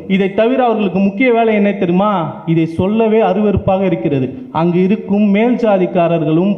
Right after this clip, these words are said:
பூசாரிகளின் இச்சை தீப்பவர்களாக இருந்தார்கள். இதைத்தான் மூவலூர் ராமாமிர்தம் அம்மையார் எதிர்த்தார்.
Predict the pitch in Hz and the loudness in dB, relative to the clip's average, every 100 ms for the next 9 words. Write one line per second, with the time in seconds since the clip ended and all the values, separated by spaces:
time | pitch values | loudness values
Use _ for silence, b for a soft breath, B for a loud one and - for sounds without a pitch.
0 | 214 254 254 220 185 165 165 202 214 - | 0 0 2 0 2 0 0 0 -2 -6
1 | B B B - - 202 196 311 294 233 | B B B -20 -2 -2 0 0 0 -2
2 | 220 214 190 180 190 190 165 156 135 123 | -2 -2 0 2 2 2 0 0 0 -4
3 | - - - - - 185 226 226 254 277 | -6 -12 -14 -16 -2 0 2 0 0 2
4 | 247 262 262 247 220 202 247 269 269 247 | 4 4 2 2 2 2 2 2 4 2
5 | 226 220 214 214 214 196 196 240 - 175 | 2 2 2 2 2 2 0 0 0 0